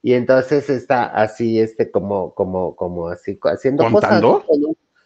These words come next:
Speaker 1: no, con una pluma y un papel
Speaker 2: Ajá,
Speaker 1: haciendo,
Speaker 2: ajá.
Speaker 1: escribiendo yo. Y entonces me acerco despacito, despacito, despacito,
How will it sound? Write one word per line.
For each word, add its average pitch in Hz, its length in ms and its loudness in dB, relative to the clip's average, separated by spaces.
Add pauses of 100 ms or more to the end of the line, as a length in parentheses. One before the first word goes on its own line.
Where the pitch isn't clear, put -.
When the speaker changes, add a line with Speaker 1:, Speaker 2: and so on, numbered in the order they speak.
(160)
Speaker 1:
no, 233 480 10
con 160 220 6
una 202 360 4
pluma 185 400 4
y 165 100 0
un 160 220 0
papel 151 380 0
Speaker 2:
Ajá, 151 80 4
Speaker 1:
haciendo, 139 320 -2
Speaker 2:
ajá. 120 220 -6
Speaker 1:
escribiendo 165 540 -2
yo. 165 260 -2 (720)
Y 113 140 -2
entonces 113 340 -4
me 127 80 0
acerco 120 500 -6
despacito, 107 800 -12
despacito, - 720 -16
despacito, 110 760 -12